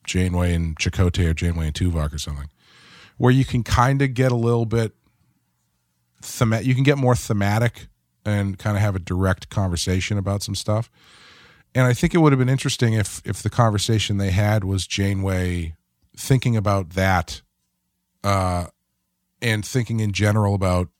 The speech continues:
what it would take for her to sacrifice the crew or something. And this idea of, like, you know, is,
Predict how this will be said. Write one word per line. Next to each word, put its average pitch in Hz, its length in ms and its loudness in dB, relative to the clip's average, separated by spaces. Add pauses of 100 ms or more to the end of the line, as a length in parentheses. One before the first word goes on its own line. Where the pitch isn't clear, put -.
(1000)
what 101 260 2
it 101 80 -2
would 95 140 -4
take 101 260 0
for 98 120 -4
her 92 120 2
to 92 60 -2
sacrifice 95 680 0
the - 100 -10
crew 117 280 2
or 110 120 2
something. 101 640 -2
And 120 280 -2
this 113 160 -2
idea 104 380 0
of, 101 100 -6
like, 95 300 -4
you 95 60 -2
know, 90 240 0
is, 90 420 -4